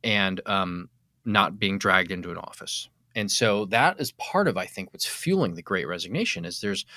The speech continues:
now people can freelance, right? Like, and, and the tools are all there. Zoom is amazing. Asana is amazing. Google Docs is awesome. Like,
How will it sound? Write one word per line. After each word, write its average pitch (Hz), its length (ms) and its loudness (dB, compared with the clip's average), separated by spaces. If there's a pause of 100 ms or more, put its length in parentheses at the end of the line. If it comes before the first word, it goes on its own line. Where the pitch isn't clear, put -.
(340)
now 147 160 6
people 180 380 0
can 143 360 2
freelance, 131 460 -4
right? 110 160 -4
Like, 104 220 -4 (140)
and, 123 220 2
and 139 200 6
the 127 60 8
tools 143 360 2
are 123 140 4
all 123 160 4
there. 101 400 -2
Zoom 127 400 4
is 107 120 2
amazing. 101 600 0
Asana 104 480 2
is 98 100 -2
amazing. 95 520 -2
Google 98 280 -4
Docs 90 340 -2
is - 200 -4
awesome. 92 420 -2
Like, 90 180 -6